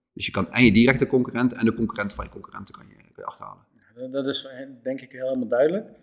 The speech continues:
Speaker 2: dan komt natuurlijk de hamvraag, de waardebepaling.
Speaker 1: Ja.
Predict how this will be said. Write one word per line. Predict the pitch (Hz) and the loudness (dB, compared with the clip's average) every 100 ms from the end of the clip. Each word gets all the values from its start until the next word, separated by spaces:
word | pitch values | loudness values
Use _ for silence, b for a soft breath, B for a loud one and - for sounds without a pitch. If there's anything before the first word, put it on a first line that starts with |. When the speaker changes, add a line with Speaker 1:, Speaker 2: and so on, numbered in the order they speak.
| b b - | b b -6
Speaker 2:
dan | 131 | 2
komt | 156 143 | 2 2
natuurlijk | 147 131 | 0 0
de | 127 | -2
hamvraag, | 147 151 135 - - _ | -4 -8 -10 -10 -16 _
de | 131 | -10
waardebepaling. | 123 135 143 151 139 123 120 113 _ _ _ _ | -6 -4 -4 -4 -4 -6 -12 -16 _ _ _ _
Speaker 1:
Ja. | - 104 - | -6 -6 -6